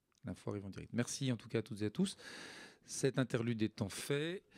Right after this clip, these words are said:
la délib d'après étant traitée par anticipation, nous allons passer à la délibération numéro huit concernant une proposition de subvention exceptionnelle à la conférence Saint-Vincent de Paul du Chénéraux Concours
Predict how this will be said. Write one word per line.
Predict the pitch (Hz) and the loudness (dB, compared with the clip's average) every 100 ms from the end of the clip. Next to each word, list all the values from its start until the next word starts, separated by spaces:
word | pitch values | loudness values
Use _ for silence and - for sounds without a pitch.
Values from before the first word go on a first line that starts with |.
| - - - - - - - | -12 -10 -10 -10 -14 -12 0
la | 101 117 | 6 6
délib | 120 123 120 113 | 6 4 4 4
d'après | 104 - | 2 2
étant | 101 90 | 0 0
traitée | - 117 - 107 | -2 -2 0 0
par | 101 87 | 2 -2
anticipation, | 87 - - - 90 - 143 175 | -4 -8 -10 -6 -4 0 2 4
nous | 175 120 107 | 4 2 2
allons | 101 | 2
passer | 95 90 98 101 | 0 0 -2 0
à | 104 | 0
la | |
délibération | 98 101 95 95 90 - | 2 0 2 0 -2 -2
numéro | 92 92 90 | -2 -2 0
huit | 104 160 - - | 0 0 -4 -8
concernant | 110 - 113 110 110 98 - | -6 -2 0 2 0 -2 -2
une | 101 98 95 | -2 0 0
proposition | 87 - 113 120 113 - 117 | 0 -2 0 0 0 -2 -4
de | |
subvention | 92 139 127 117 117 | -4 -2 -2 0 -2
exceptionnelle | 113 147 - 120 113 98 | -2 -2 -2 -2 0 0
à | |
la | 90 | 0
conférence | - - 101 92 - | -4 -4 -4 -4 -6
Saint-Vincent | - - 139 127 - 113 | -8 -2 0 0 -2 -4
de | 95 | -2
Paul | 104 95 | 0 0
du | 92 | -2
Chénéraux | - 143 117 101 | -4 -4 -4 -4
Concours | 95 - 110 147 | -10 -2 0 0